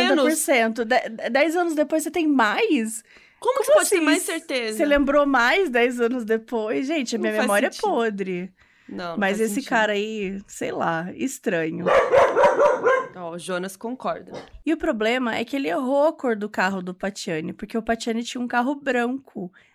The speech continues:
Speaker 1: não um carro vermelho. Então, assim, nada tava fazendo sentido ali.
Speaker 2: <laughs> Nem, nem a polícia pagando o cara.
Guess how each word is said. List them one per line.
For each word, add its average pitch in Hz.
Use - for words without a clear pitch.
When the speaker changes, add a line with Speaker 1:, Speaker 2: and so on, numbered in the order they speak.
Speaker 1:
não 254
um 403
carro 226
vermelho. 202
Então, 254
assim, 330
nada 427
tava 330
fazendo 269
sentido 254
ali. 269
Speaker 2:
<laughs> -
Nem, 415
nem 392
a 453
polícia 370
pagando 262
o 262
cara. 214